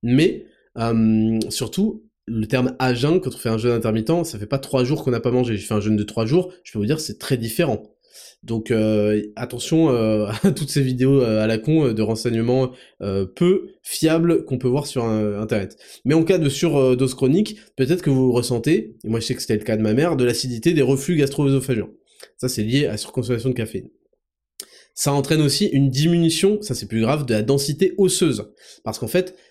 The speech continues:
la caféine va freiner l'absorption du calcium et de la vitamine D. C'est pour ça que quand je vous dis prenez votre vitamine D oméga trois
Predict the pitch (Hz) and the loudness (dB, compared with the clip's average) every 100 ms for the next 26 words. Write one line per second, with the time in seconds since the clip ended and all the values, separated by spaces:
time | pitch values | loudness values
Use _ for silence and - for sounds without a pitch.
0 | _ - 135 139 131 120 113 147 175 - | _ -4 -2 0 -2 0 0 2 0 -4
1 | 104 110 110 - 135 165 180 - 120 - | -8 -6 -4 0 2 2 0 -2 -6 -2
2 | 165 123 147 139 - 180 190 - - _ | -2 0 0 0 2 2 2 -2 -10 _
3 | 185 202 170 156 147 147 160 160 160 120 | 2 2 2 2 2 2 4 4 4 0
4 | - - 156 180 - 220 156 135 135 135 | -4 -4 -2 0 0 0 0 0 0 0
5 | 139 151 139 131 123 120 117 123 123 123 | -2 0 0 2 2 -2 -2 0 2 2
6 | 131 123 117 117 113 143 139 | 4 2 2 0 0 -2 -4